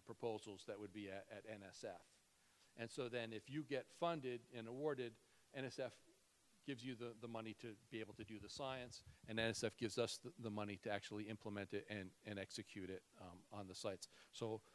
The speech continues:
what, what the, I, one of the other rationale that I didn't talk about for neon is that they want scientists and engineers to do more, s-,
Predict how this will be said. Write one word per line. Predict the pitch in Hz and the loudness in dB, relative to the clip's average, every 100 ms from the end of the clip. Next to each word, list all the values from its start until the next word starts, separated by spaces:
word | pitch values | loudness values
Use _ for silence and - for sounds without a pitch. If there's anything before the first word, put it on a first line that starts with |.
| - - | -18 2
what, | 127 127 - 156 | 4 4 0 -4
what | 127 120 | 0 4
the, | 127 | 6
I, | 123 - - 156 | 6 4 -4 10
one | 175 185 | 10 12
of | |
the | 151 151 | 10 10
other | 147 | 10
rationale | 135 131 - 123 123 135 | 10 10 8 6 6 6
that | 120 113 | 6 8
I | |
didn't | 120 110 | 8 8
talk | 123 113 | 8 10
about | 117 98 | 6 6
for | 113 | 4
neon | 107 113 113 117 - - - - | 4 4 4 2 -4 -18 -8 2
is | 113 | 6
that | 117 | 10
they | 147 | 10
want | 143 123 | 10 8
scientists | - 123 123 - 123 - 120 | 8 6 6 2 0 2 2
and | 110 | 2
engineers | 113 104 110 110 | 2 0 0 0
to | - | 0
do | 107 107 | -2 0
more, | 113 117 | 4 4
s-, | 117 | 2